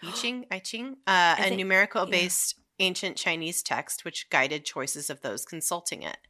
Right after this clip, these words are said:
Speaker 2: Oh, wow.
Speaker 1: She did the runes because, uh, it was, like, Celtic in its history, which is
Speaker 2: And
Speaker 1: what
Speaker 2: they're, yeah, yeah, yeah, they're Irish.
Speaker 1: Yeah, j-, yeah, J F K is Irish.
Speaker 2: Yeah.
Speaker 1: Um,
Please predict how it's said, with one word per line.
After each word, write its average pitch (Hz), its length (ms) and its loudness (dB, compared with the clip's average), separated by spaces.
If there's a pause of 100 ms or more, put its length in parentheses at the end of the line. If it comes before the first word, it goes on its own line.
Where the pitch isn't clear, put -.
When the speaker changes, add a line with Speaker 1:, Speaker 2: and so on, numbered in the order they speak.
(240)
Speaker 2:
Oh, 208 280 0
wow. 175 880 -2 (420)
Speaker 1:
She - 200 0
did 190 160 2
the 214 120 4
runes 156 460 -2
because, 147 680 0 (160)
uh, 139 320 4
it 131 60 -6
was, 139 240 -6
like, 113 200 0 (180)
Celtic - 680 -2 (100)
in 139 540 -6 (460)
its 160 220 -6
history, 156 360 -2
which - 420 -6
is 135 480 -4
Speaker 2:
And 196 200 0
Speaker 1:
what 131 260 -2
Speaker 2:
they're, 180 180 0 (220)
yeah, 190 300 2
yeah, 170 260 2
yeah, 165 60 -2
they're 170 300 -2 (160)
Irish. 196 640 0 (240)
Speaker 1:
Yeah, 151 340 4
j-, - 200 -20
yeah, 147 200 0
J 156 200 -4
F 151 140 -4
K 107 120 -6
is 127 140 -8
Irish. - 500 -8
Speaker 2:
Yeah. 190 380 8
Speaker 1:
Um, 151 100 -6